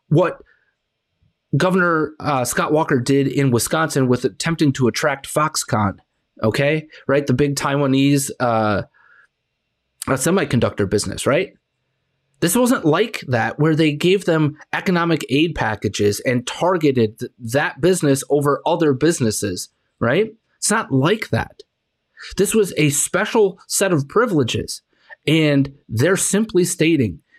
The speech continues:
"No more special privileges." S-, it doesn't matter what the reason is behind it. It really doesn't.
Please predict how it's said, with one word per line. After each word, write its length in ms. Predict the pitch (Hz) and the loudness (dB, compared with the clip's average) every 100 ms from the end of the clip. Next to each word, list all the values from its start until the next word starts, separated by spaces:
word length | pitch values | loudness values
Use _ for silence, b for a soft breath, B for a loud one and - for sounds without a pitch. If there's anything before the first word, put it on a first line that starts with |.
| - | -2
"No 300 | 110 123 208 | 2 4 4
more 480 | 254 165 135 160 - _ _ _ - | 4 4 2 0 -4 _ _ _ -6
special 480 | - 180 165 190 180 | -2 2 2 2 2
privileges." 840 | 226 247 190 127 - 87 - - _ _ _ _ _ _ _ | 2 4 4 4 0 -8 -12 -16 _ _ _ _ _ _ _
S-, 280 | - - - - _ b b | -2 -2 -2 -6 _ b b
it 100 | 160 | 0
doesn't 260 | 254 254 214 | 0 2 0
matter 200 | 240 277 | 2 0
what 120 | 208 | 2
the 100 | 156 | 0
reason 480 | 120 160 269 143 117 | 2 2 2 2 2
is 160 | 120 | 2
behind 400 | - 113 107 113 | 0 -2 0 0
it. 200 | 185 - _ _ _ _ _ | 0 -2 _ _ _ _ _
It 240 | - 220 - | -2 0 2
really 360 | 143 262 277 | 4 4 4
doesn't. 540 | 196 262 277 123 - | 4 2 0 -2 -6